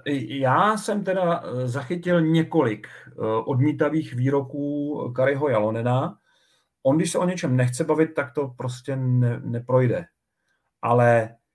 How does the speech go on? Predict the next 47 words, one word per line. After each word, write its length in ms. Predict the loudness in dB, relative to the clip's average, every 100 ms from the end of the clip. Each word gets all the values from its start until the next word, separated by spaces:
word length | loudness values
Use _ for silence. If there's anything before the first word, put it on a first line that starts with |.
| _ _ _ _ -8
eh, 320 | -4 0 0
tady 260 | 2 2 2
to 100 | 0
zpočátku 520 | 0 -2 2 0 4
tak 160 | 2 6
bylo, 140 | 6
on 60 | 6
dostal 260 | 2 0
první 280 | -2 -2 -2
otázku, 580 | 0 2 0 -2 -4 -4
proč 260 | -4 -6
není 140 | -6 -6
v 40 |
nominaci 400 | -6 -6 -6 -6
Dominik 280 | -4 -4 -2
Lakatoš. 440 | -2 0 -4 -4 -14 _ _
Zastavme 500 | 0 4 4 4 -2
se 120 | 0
na 80 | -2
chviličku 420 | 0 -4 -4 -4
u 80 | -2
toho, 220 | 2 2
proč 260 | 2 -2 0
vůbec 240 | -2 -2
ta 100 | 0
otázka 460 | 0 0 -2 -2 -4
padla, 360 | -2 -4 -4
protože 580 | -6 -12 -8 -2 0 0 -4 _ _ _
v 120 | -2
minulosti 520 | 0 2 2 0 -2 -2
nebylo 280 | 0 0
zas 180 | 0 -2
tak 180 | -2 -2
neobvyklé, 560 | -2 -4 -4 -2 -2 -2
že 320 | 0 2 2
nejproduktivnější 760 | 0 0 0 -2 0 -4 -2 -2
hráč 240 | -4 -4
extraligy 440 | -10 -8 -4 0 0
nebyl 360 | 0 2 4 4
v 40 |
nominaci 540 | 2 -2 -4 -6 -6
a 80 | -2
nikdo 200 | 0 0
se 120 | -2
na 120 | -6 -6
to 100 | -4
neptal. 420 | -6 -4 -6